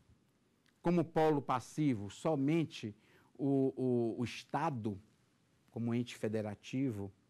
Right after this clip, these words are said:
de forma ampla? Claro que não. Tem que se obedecer também no âmbito das relações privadas.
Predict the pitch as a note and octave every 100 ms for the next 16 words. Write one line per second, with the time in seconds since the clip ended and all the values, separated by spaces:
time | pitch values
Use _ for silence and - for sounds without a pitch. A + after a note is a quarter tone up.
0 | _ _ _ _ - A2+ G#2 - _ _
1 | _ B2 A#2+ A#2 A2+ C3+ D#3+ C#3 B2+ C#3+
2 | C3 D3 G3+ G3 - _ _ _ _ _
3 | _ _ D#3 F3+ F3+ - D#3 C3+ C3+ B2
4 | - - F#3 G3 D#3+ C3 A#2 G3 G3 D#3
5 | G3 A3+ - G3+ - - G3+ G3+ F#3+ E3
6 | - A#3 C4+ - - _ - C#4 G3+ D#3+
7 | F#3 A#2 - -